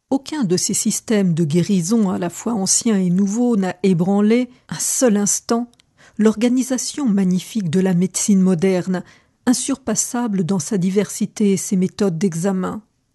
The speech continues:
Le triomphe de certains systèmes et traitements ne prouve en aucune façon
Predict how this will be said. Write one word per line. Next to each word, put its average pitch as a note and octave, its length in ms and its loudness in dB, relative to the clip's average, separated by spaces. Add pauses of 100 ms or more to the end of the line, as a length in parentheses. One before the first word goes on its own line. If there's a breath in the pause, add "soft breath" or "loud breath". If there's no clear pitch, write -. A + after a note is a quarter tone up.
(520 loud breath)
Le G#3+ 100 4
triomphe C#4 440 0
de G3 100 -2
certains - 400 -6
systèmes A3+ 680 -4 (300)
et - 240 -8
traitements A#3 560 -2 (420 soft breath)
ne B3 100 2
prouve B3+ 480 -2
en D#3+ 280 -2
aucune C#4 340 -2
façon - 580 -4